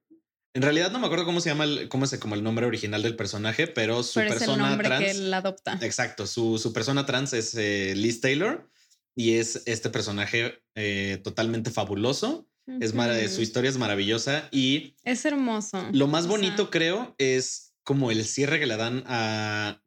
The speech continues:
Speaker 1: que a, a este personaje en los últimos dos episodios, que es cuando su hijo,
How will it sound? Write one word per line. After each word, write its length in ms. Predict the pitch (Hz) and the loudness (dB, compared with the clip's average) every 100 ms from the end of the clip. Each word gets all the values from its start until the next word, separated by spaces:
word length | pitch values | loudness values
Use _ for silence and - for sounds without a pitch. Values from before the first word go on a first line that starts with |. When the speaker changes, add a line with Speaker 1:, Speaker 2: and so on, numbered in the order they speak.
| - | -6
Speaker 1:
que 120 | 117 | -2
a, 320 | 113 110 110 110 | 0 0 0 0
a 100 | 113 | 0
este 200 | 110 127 | -2 -2
personaje 720 | 120 110 110 110 135 139 117 | -2 -2 -4 0 0 0 -2
en 240 | 104 98 | -4 -4
los 420 | 101 101 - - | -4 -4 -6 -6
últimos 400 | 120 110 123 113 | -4 -2 0 0
dos 160 | 104 110 | 0 -2
episodios, 520 | 110 107 110 104 98 | -2 -4 -2 -2 -4
que 120 | - | -2
es 100 | 110 104 | -2 0
cuando 600 | 127 123 117 107 104 - | -2 0 0 -2 -4 -8
su 280 | - 123 123 | -6 0 2
hijo, 580 | 131 - 165 220 - | 2 2 0 -2 -10